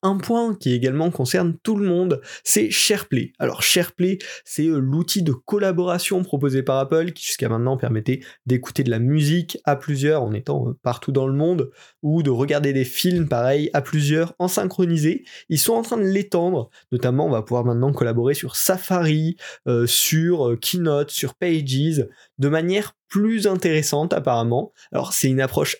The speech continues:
assez spécifique qui est la seule d'Apple, c'est-à-dire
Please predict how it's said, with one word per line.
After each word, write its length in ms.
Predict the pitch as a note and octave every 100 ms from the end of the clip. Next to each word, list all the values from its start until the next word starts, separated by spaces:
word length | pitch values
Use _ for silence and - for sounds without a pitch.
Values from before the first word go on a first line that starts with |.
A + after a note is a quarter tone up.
| -
assez 260 | A3+ A#3
spécifique 640 | A3+ G#3+ F#3+ - G#3+ G#3
qui 140 | - B2+
est 40 |
la 120 | A#2+
seule 280 | A#2 - F#3+
d'Apple, 340 | E3+ E3 F#3 A3+
c'est-à-dire 440 | - C3+ E3 F#3